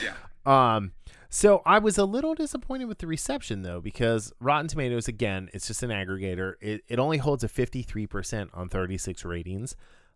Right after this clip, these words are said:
Speaker 2: Um, and the critics' consensus says, "With Evil Eye, directors Ilan and Rajiv Dasani spy a premise that has no shortage of potential." All right, sounds good going from there. Um,
Speaker 1: Mm-hmm.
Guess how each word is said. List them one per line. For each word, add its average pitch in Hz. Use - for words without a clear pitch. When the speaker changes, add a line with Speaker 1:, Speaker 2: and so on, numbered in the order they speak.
Speaker 2:
Um, 101
and 120
the 113
critics' 123
consensus 101
says, 90
"With 110
Evil 131
Eye, 117
directors 107
Ilan 107
and 92
Rajiv 98
Dasani 98
spy 98
a 90
premise 196
that 104
has 98
no 120
shortage 110
of 90
potential." -
All 87
right, 110
sounds 147
good 90
going 82
from -
there. 101
Um, 92
Speaker 1:
Mm-hmm. 131